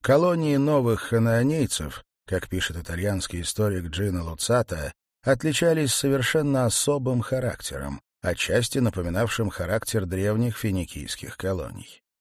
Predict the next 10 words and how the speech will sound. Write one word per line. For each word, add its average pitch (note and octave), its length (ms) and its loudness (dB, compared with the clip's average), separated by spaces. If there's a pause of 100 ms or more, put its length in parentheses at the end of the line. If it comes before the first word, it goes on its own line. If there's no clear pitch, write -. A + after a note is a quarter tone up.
(280)
Там, B2+ 220 4
где A#2 180 2
управление A#2 720 2
находилось G2 580 0
в F#2+ 60 -4
руках G#2 400 0
их G2 140 -4
собственных F#2+ 680 -2
должностных F2+ 760 -4
лиц, A#2 420 -4